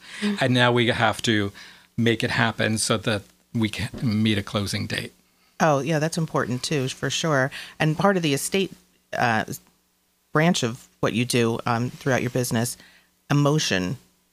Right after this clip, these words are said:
Speaker 2: There's a lot of emotion.
Speaker 1: Yeah, and because we do this every day, I think we really have a formula that allows people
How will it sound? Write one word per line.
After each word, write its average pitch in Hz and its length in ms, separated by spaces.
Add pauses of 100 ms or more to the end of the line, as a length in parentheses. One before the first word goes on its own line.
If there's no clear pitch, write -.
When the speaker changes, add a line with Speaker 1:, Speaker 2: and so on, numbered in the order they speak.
(840)
Speaker 2:
There's 151 140
a 147 60
lot 135 100
of 127 80
emotion. 131 680
Speaker 1:
Yeah, 135 340
and 160 420
because 196 320
we 214 140
do 143 160
this 135 180
every 117 260
day, 120 300
I 123 140
think 165 340
we 117 140
really 120 420
have 113 560 (480)
a - 80
formula 107 760 (180)
that 113 240 (260)
allows 113 640 (240)
people 107 580